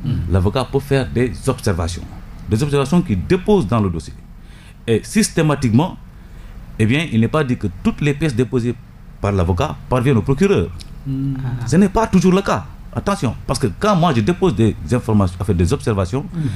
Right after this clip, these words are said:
Speaker 2: je ne reçois pas de décharge.
Speaker 1: Hmm.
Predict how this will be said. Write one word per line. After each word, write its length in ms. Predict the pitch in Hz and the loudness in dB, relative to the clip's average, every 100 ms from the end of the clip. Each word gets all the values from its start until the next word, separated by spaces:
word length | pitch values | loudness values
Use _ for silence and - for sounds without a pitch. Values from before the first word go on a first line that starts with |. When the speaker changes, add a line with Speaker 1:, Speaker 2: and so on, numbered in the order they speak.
| 95 - | -6 0
Speaker 2:
je 80 | 120 | 4
ne 100 | 127 | 4
reçois 280 | 139 143 131 | 4 0 -2
pas 160 | 170 | -2
de 100 | 104 | -2
décharge. 580 | 82 127 147 90 - - - - - - - - - - - - - - | -2 0 0 -2 -8 -14 -14 -16 -16 -14 -14 -14 -16 -16 -16 -16 -16 -6
Speaker 1:
Hmm. 80 | 135 | -4